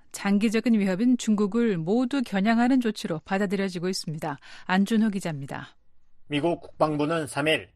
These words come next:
Speaker 2: 일본 미사와 공군기지에 배치된 에프 십육 전투기를 오 세대 최신형 스텔스 전투기인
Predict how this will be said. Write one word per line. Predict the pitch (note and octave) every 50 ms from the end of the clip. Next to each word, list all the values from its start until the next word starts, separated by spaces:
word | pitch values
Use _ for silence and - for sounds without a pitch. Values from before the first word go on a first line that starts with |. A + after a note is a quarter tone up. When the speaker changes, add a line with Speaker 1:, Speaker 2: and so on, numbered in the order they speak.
| _ _ -
Speaker 2:
일본 | C#3+ D3 C#3+ E3+ E3+ E3+ C#3
미사와 | C3+ C#3 C#3 D#3 D3+ D#3 D#3 D#3 D#3 D#3
공군기지에 | - C#3 C#3+ C#3 D3 C#3 B2 C3 A2+ D3 C#3+
배치된 | C3+ C#3 B2 - - - C3 D3 D3+ A#2 F#2+ _ _ _ _ -
에프 | - C#3 - - D#3
십육 | - E3+ E3+ F3 F3+ D#3+ -
전투기를 | D3 C#3 C3 - C3 B2 B2+ C3+ C#3 A#2 - _ _ _ _ _ -
오 | C#3+ D3
세대 | C#3+ E3 D#3+ D3 D#3+ E3 E3+ E3
최신형 | - - E3+ - D#3+ E3+ F3 F3 D#3+
스텔스 | - - - F3 F3 D3+ - - -
전투기인 | - D3+ C#3 C#3 - C#3+ B2+ C3+ D3+ D#3 A#2+